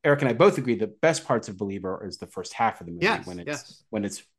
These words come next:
Speaker 1: played not as a demon possession exorcist movie, but yeah. So, okay.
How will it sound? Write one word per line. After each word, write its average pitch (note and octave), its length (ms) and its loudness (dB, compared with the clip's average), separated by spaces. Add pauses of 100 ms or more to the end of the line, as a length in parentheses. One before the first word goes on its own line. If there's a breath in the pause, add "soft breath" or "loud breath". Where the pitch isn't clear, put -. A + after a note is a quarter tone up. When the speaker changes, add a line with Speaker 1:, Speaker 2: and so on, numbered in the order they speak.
(120)
Speaker 1:
played A#2+ 240 2
not C3 300 4
as A#2+ 160 0
a G#2+ 220 0
demon A2+ 340 0
possession G#2 420 -4
exorcist G#2 500 -8
movie, E2+ 320 -14
but A#2+ 100 -4
yeah. F#2+ 160 -4 (1500)
So, F#2+ 300 -6
okay. G3+ 280 0